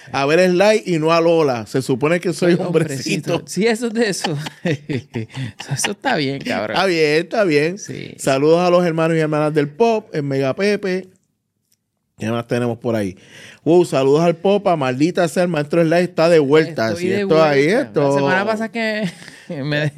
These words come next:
Speaker 2: me
Speaker 1: Para
Speaker 2: caí,
Speaker 1: que te mejores.
Speaker 2: me, me caí de rodillas y me,
Speaker 1: Sí.
Speaker 2: me
Speaker 1: Le dieron una apretada de más.
Speaker 2: me, me apretaron.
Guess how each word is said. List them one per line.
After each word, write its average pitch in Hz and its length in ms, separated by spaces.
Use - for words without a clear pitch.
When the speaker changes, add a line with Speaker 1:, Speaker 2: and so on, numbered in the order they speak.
Speaker 2:
me 151 160
Speaker 1:
Para 143 200
Speaker 2:
caí, 202 100
Speaker 1:
que 175 100
te 170 160
mejores. 151 520
Speaker 2:
me, - 40
me 127 100
caí 139 140
de 175 120
rodillas 180 520
y 175 60
me, 156 280
Speaker 1:
Sí. 131 300
Speaker 2:
me 123 340
Speaker 1:
Le 123 140
dieron 131 240
una 165 100
apretada 160 440
de 151 140
más. 143 260
Speaker 2:
me, 113 40
me 147 120
apretaron. 156 920